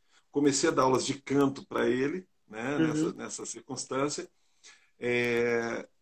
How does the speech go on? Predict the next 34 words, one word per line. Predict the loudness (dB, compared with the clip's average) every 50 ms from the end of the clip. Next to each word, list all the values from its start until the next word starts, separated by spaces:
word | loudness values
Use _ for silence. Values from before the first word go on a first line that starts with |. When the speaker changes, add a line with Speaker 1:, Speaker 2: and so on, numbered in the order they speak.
| _ -14
Speaker 1:
foi, | -2 4 4 6 6 6 6
é | 4 4
da | 6 4 4 4
onde | 4 4 4 2 2 0 -2
também | -2 -2 -2 -2 -2 -2 -2 -4 -8 -8 -8
eu | -8 -8
começo | -4 -2 -2 -2 0 0 0 0 0 0 -2 -4 -6 -6
a | -6
dar | -4 -2 -2
aulas | 0 0 0 -2 -4 -6
de | -8 -14
canto | -14 -12 -12 -12 -12 -12
pro | _ -14
pessoal | -10 -8 -8 -4 -4 -4 -4 -4
do | -6
Clamor, | -6 -2 0 0 2 2 0 0 0 0 -2 -4 -10 -18 _ _ _ _ _ _ _ _ _
lá | -2 2 4 6 6 6
na, | 6 4
Speaker 2:
Uhum. | 2 0
Speaker 1:
na | 0 0 0
base | 0 2 2 2 2 2 0 -4 -8
do | -6 -4
Ministério | -4 -4 -4 -4 0 0 0 0 0
Clamor | -2 -6 -6 -6 -6 -8 -8
pelas | -6 -6 -8 -8 -8
Nações. | -10 -12 -12 -10 -6 -4 -4 -2 -4 -4 -6 -10 -14 -16 _ _ _ _ _ _ -8 -6
Speaker 2:
Uhum. | -4 -4 -2 -4 -4 -4 -4 -4
Speaker 1:
É, | 0 0 2 2 2 2 0 0 0 -2 -4 -4 -4
então, | -4 -2 0 2 0 2
eu | 4 4 4 6
me, | 6 6 6 4 4 2
eu | 2 4
me | 4 4
insiro | 4 4 4 4 2 2 2 2 0 2 2 2 2 2 0